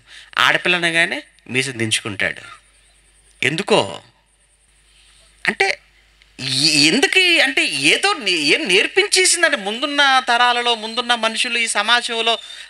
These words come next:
ఆ, ఏమండి, ఏదో మగబిడ్డ అంటే ప్లస్ అని, ఆడపిల్ల అంటే ఏదో మైనస్ అని. ఏమండి, చాలామంది ఇలా కూడా మాట్లాడుతుంటారు లెక్కల్లో, లెక్కల భాషల్లో మాట్లాడుతుంటారు. "మీకు ఎంతమంది పిల్లలంటే ఒక ప్లస్ ఒక మైనస్ అండి" అంటుంటారు.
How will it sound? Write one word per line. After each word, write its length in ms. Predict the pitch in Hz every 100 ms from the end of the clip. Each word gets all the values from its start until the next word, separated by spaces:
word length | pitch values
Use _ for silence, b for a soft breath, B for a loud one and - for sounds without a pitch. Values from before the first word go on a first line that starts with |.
| -
ఆ, 100 | 190
ఏమండి, 480 | 202 214 233 233 226
ఏదో 560 | 220 208 220 220 214
మగబిడ్డ 520 | 196 190 196 202 190
అంటే 300 | 196 196 202
ప్లస్ 440 | 190 - 170 - 185
అని, 240 | 175 175
ఆడపిల్ల 460 | 170 160 165 170 165
అంటే 200 | 156 165
ఏదో 120 | 160
మైనస్ 440 | 156 147 151 151
అని. 260 | 156 147 143 b b b _ -
ఏమండి, 360 | 156 190 269 311
చాలామంది 520 | 240 175 190 254 214
ఇలా 120 | 226
కూడా 160 | 247 240
మాట్లాడుతుంటారు 640 | 226 220 208 190 175 151
లెక్కల్లో, 560 | 139 - 185 123 82 - _
లెక్కల 240 | - - 202
భాషల్లో 360 | 208 202 208
మాట్లాడుతుంటారు. 580 | 190 175 180 170 156 147
"మీకు 180 | 160 139
ఎంతమంది 340 | 120 170 208
పిల్లలంటే 480 | 208 190 190 185 202 B -
ఒక 120 | 202
ప్లస్ 360 | 208 220 240 -
ఒక 140 | 302
మైనస్ 360 | 277 208 202 196
అండి" 180 | 165 156
అంటుంటారు. 460 | 135 120 110 -